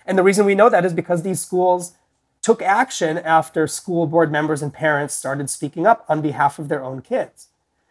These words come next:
So, <clears throat> so the federal courts proved to be a venue that was extremely advantageous to plaintiffs and extremely disadvantageous to schools,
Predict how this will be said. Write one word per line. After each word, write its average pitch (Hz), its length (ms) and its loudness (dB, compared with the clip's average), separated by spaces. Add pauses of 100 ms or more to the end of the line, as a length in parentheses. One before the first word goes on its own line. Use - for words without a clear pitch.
(340)
So, 190 420 4 (200)
<clears throat> 247 1040 8 (640)
so 214 160 4
the 185 100 0
federal 262 480 4
courts 247 580 2
proved 254 380 2
to 196 80 -6
be 196 220 -4
a 160 120 -4
venue 165 460 -2
that 143 180 -6
was 143 280 -6
extremely 233 680 2
advantageous 147 800 -4
to 135 100 -12
plaintiffs - 640 -10
and 156 140 -8
extremely 180 520 -2
disadvantageous 143 1300 -6
to - 120 -18
schools, 131 760 -6